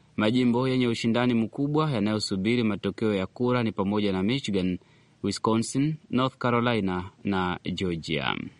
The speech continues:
Marekani imejiondoa rasmi kutoka kwa mkataba wa Paris wa kupambana na athari za mabadiliko ya hali ya hewa.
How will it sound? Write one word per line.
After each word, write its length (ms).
Marekani 460
imejiondoa 600
rasmi 500
kutoka 360
kwa 120
mkataba 520
wa 80
Paris 640
wa 240
kupambana 520
na 220
athari 460
za 120
mabadiliko 640
ya 80
hali 280
ya 80
hewa. 420